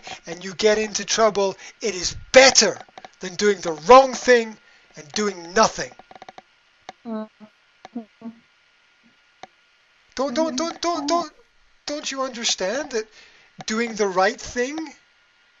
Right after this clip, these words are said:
Speaker 1: and having a problem is better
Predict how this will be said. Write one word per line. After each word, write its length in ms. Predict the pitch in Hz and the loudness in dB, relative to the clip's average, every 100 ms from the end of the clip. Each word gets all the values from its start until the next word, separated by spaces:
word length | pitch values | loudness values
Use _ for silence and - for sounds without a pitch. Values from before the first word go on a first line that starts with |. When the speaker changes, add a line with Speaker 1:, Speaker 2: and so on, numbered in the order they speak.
| _ _ _ _ _ _ _ _ _ _ - | _ _ _ _ _ _ _ _ _ _ -6
Speaker 1:
and 220 | 208 185 - - | -6 -6 -14 -10
having 460 | - 226 226 240 | -6 -2 -2 -4
a 60 | 196 | -6
problem 840 | - - - 302 349 247 233 294 294 _ _ - - _ | -8 -6 4 4 4 -2 -4 -6 -18 _ _ -20 -20 _
is 240 | 220 180 156 _ - | -10 -8 -10 _ 0
better 540 | 294 277 - 190 - | 2 4 2 -2 -8